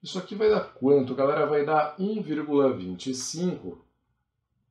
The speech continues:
de, vezes dez elevado a menos dois. E aí, se a resistência tá em segundos por metro, a condutância tá em metro por segundo.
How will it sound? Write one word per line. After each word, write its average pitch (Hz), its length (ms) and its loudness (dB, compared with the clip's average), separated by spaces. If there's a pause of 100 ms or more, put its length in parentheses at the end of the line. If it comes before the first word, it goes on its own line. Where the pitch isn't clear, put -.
(1040)
de, 117 560 -10
vezes 135 1080 0 (140)
dez 131 880 -2
elevado 156 600 0
a 160 80 -2
menos 170 340 -4
dois. 135 500 0 (280)
E 156 120 -6
aí, 160 120 0
se 170 140 -2
a 160 40 2
resistência 170 720 -2
tá 160 200 -2
em 156 120 -2
segundos 117 600 -8
por 160 240 -6
metro, 170 500 -4 (400)
a 156 140 -2
condutância 131 760 -2
tá 147 100 -2
em 156 180 -4
metro 120 560 -6 (720)
por 117 180 -10
segundo. 143 580 -4